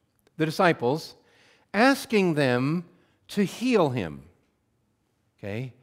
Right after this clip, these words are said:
"I brought them to your disciples. They could not heal him." So the, the Greek word there is for therapy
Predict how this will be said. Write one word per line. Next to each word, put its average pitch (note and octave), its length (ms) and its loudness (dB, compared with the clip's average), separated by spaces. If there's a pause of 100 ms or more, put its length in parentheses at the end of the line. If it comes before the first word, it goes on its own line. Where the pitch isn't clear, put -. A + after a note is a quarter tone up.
(380)
"I B2 60 -16
brought D#3 320 2
them G3+ 140 0
to G3 100 -6
your F#3 100 0
disciples. D#3+ 320 0
They C#3+ 140 0
could G3 340 -2
not D#3 420 2 (600)
heal C3 480 -6
him." D#2+ 320 -10
So D3+ 260 2 (340)
the, C3+ 400 0 (100)
the B2 240 -2 (560)
Greek D3+ 240 -4
word D3 120 -4
there E3+ 200 2
is D3 260 -4
for C#3 400 -6 (320)
therapy C3+ 600 -2